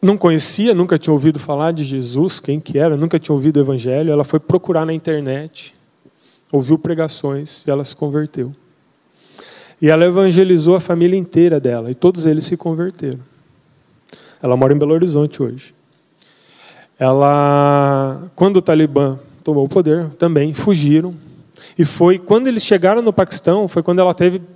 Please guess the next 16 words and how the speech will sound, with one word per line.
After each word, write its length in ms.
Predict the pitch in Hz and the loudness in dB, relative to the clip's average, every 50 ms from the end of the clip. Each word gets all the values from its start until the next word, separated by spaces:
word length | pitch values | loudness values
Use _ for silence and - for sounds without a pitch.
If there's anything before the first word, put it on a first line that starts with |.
| _ _ _ | _ _ _
pela 180 | 190 180 185 | 0 0 0
primeira 320 | 180 - 180 202 240 254 220 | 0 0 0 0 0 0 2
vez, 180 | 190 196 196 | 0 0 0
ela 120 | 208 196 185 | 0 0 0
teve 180 | - 190 190 | 0 -2 -2
contato 760 | 185 - 220 233 226 - - 202 220 226 - - - 165 127 123 - _ _ _ _ _ _ | 0 -2 -2 -2 -2 -2 -2 -2 -2 -4 -6 -8 -10 -10 -10 -10 -16 _ _ _ _ _ _
pessoal 560 | - 190 180 - - 180 160 156 170 185 180 | 0 0 0 0 0 0 2 2 2 0 -2
com 200 | 170 - 175 165 | -2 -4 -4 -4
o 40 | 165 | -4
pastor. 560 | 151 - 175 175 - - - 147 139 135 139 - _ _ _ _ _ - - _ - - _ _ _ _ | -4 -4 -8 -8 -8 -10 -6 -6 -6 -6 -6 -10 _ _ _ _ _ -20 -20 _ -20 -20 _ _ _ _
E 60 | 156 | 2
eles, 540 | 143 143 139 147 151 - - - - - - _ _ _ _ _ - - - - _ _ | 2 2 2 2 -2 -4 -6 -8 -10 -12 -16 _ _ _ _ _ -20 -20 -20 -20 _ _
é, 260 | 143 135 135 139 143 131 | -6 -6 -6 -4 -6 -6
ele-, 140 | 135 143 - _ _ _ _ _ _ _ _ | -8 -8 -12 _ _ _ _ _ _ _ _
eles 200 | - 135 131 - | -8 -8 -8 0
foram, 360 | - 156 135 131 127 120 117 | 2 2 2 2 -4 -8 -12